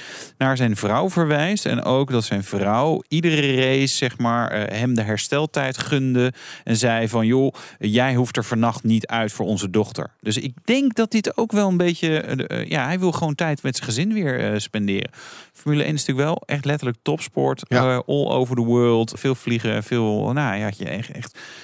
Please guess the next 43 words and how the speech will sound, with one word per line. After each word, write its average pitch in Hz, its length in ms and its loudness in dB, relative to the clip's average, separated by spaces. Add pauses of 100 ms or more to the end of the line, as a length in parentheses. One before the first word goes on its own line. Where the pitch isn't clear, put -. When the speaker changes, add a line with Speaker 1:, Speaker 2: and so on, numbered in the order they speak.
Speaker 1:
ja, 117 120 -4
moet 95 120 -4
je 101 60 -4
wel 98 260 0
veel, 104 420 0
voor 98 300 -4
veel 113 260 0
dingen, 107 280 2
eh, 98 160 0 (100)
opzij 147 300 0
zetten. 165 300 -2
Maar 98 160 -2 (420)
het 104 140 -4
is 131 100 0
een 101 60 -4
bijzondere 190 360 2
Speaker 2:
Ja. 160 60 6
Speaker 1:
stap. 104 260 2 (320)
Speaker 2:
Nou, 127 280 -2
ja, - 80 0 (160)
dat 139 180 2
hoe 156 220 6
dan 156 180 6
ook. 170 140 4
We 175 60 2
hebben 160 200 4
nu 160 120 6
contact 156 420 2
met, 135 240 2
eh, 143 80 6
Mark 127 300 4
Koensen, 180 320 4
hoofdredacteur 147 600 4
van 131 140 2 (120)
R 156 40 2
T 123 60 -8
L, 131 360 6
eh, 120 80 4
G 156 200 4
P 139 200 6
Magazine. 185 460 6 (380)
Eh, 165 160 4
Mark, 185 540 2